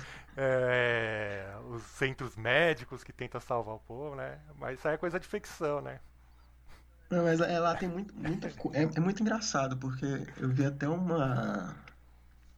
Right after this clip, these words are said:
Speaker 1: entrevista do, do próprio Shinji Mikami, eu acho, ele falando que os jogos dele, a partir de agora, vão, tipo, <laughs> ter outra, outra visão. Ele vai ter outra, outra mentalidade pra fazer.
Speaker 2: Ah, agora todo mundo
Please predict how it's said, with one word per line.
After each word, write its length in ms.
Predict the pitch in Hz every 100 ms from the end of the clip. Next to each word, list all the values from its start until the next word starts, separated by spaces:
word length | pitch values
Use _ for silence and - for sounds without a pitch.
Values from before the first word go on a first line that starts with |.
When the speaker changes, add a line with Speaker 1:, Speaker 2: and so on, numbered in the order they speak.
| -
Speaker 1:
entrevista 580 | 107 104 107 110 110 110
do, 560 | 104 107 101 98 92 90 - - - - - -
do 100 | 127
próprio 240 | 135 180
Shinji 280 | - 165 147
Mikami, 460 | 135 131 110 104
eu 80 | 101
acho, 240 | 98 95 98
ele 60 |
falando 540 | 90 101 95 123 131 131 - - - - - - - -
que 580 | - - 104 107 110 110
os 160 | 113
jogos 380 | 104 110 113 120
dele, 460 | 110 113 117 120 127
a 40 |
partir 360 | 123 113 - 120
de 100 | 120
agora, 540 | 120 110 110 117 123
vão, 300 | 127 117 120
tipo, 360 | 120 - - 135 127 -
<laughs> 180 | - -
ter 140 | 127
outra, 680 | 127 127 156 185 - 160 156 - - - - - - -
outra 280 | - 135 165
visão. 400 | 156 143 120 113
Ele 120 | 104
vai 160 | 110 113
ter 180 | - 117
outra, 480 | 113 147 156 160 160 -
outra 440 | 135 143 151 - - - - - -
mentalidade 680 | 131 123 127 127 123 107 104
pra 140 | 107 104
fazer. 280 | 110 104 135
Speaker 2:
Ah, 140 | 131
agora 420 | 107 101 113 123
todo 380 | 143 - 143 131
mundo 280 | 104 113 110